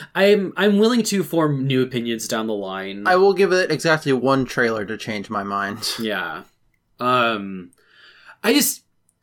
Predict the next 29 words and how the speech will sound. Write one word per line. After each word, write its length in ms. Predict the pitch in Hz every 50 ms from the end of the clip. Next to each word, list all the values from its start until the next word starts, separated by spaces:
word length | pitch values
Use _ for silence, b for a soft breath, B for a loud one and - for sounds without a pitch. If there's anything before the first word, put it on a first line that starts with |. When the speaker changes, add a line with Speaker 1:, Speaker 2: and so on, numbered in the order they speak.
| _
Speaker 1:
I 80 | - 214
don't 80 | 226 226
know. 120 | 208 170
Like, 180 | 147 151 156 151
how 140 | - 190 220
are 60 | 226
you 160 | 240 262 262
gonna 160 | 254 247 233
have 360 | 202 196 202 196 180 147 139 139
Dragon 340 | - 160 147 147 156 151
Ball 240 | 139 139 135 131 123
characters 580 | - - 135 127 120 113 - 123 117 117 107 -
and, 140 | 113 110 110
like, 280 | 110 110 104 - - _ -
a 140 | 151 156 123
slime? 1120 | - - - - 110 101 104 104 101 104 101 92 92 92 92 90 92 90 90 95 101 - _ _ _ _ _ _ _ _ _ _ -
Like, 260 | 113 120 123 - -
uh, 80 | 135 131
the, 140 | 123 131 131
the, 180 | 117 127 131
the, 400 | 123 113 120 127 123 120 110 110 - -
the, 300 | 131 123 - 131 131 120 - - -
the 100 | - 131 131
cute, 840 | - - - - - - 143 165 196 202 185 - - - - - - -
silly 1000 | - - - - - - - 139 135 131 135 135 123 117 110 107 101 92 90 _ _
Dragon 300 | - 123 117 120 120 110
Quest 260 | - 120 113 107 -
iconic 400 | 110 113 110 - 120 110 104 95 -
slimes. 960 | - - 101 101 95 92 87 82 80 76 67 67 67 67 73 - - - b